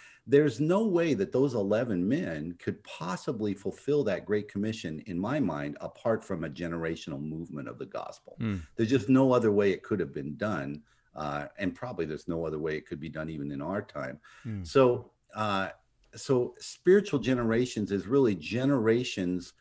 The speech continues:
Speaker 1: as a means to advance the gospel. Um, so I, that's what I would say. What, when I think of spiritual generations, that's what I'm thinking of. From, from life to life, down through the generations as a means to advance the gospel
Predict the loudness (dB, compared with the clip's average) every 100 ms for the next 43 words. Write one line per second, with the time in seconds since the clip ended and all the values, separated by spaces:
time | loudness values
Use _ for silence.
0 | _ _ _ -4 2 2 4 4 2 2
1 | -2 -2 -2 0 0 -2 -2 -2 -4 -6
2 | -8 -4 -4 -4 -8 -12 -12 -12 -14 _
3 | _ _ _ -4 -2 -2 -4 -12 _ -20
4 | _ _ _ 0 2 2 -2 -4 -4 0
5 | 0 2 2 2 -2 -4 -6 -2 -4 -6
6 | _ _ -2 0 2 0 -2 -4 0 -2
7 | -2 -6 -4 -4 -8 -10 -8 0 0 0
8 | -4 -4 -4 -8 -12 -10 -12 -12 -16 _
9 | _ -20 _ _ -2 0 -2 -2 -2 0
10 | 0 2 0 0 0 2 2 0 -4 -10
11 | -2 0 0 0 -4 -4 -2 -2 -2 -4
12 | -6 -10 -8 -8 -6 -6 -4 -4 -4 -8
13 | -8 -8 -10 -10 -10 -6 -8 -8 -8 -8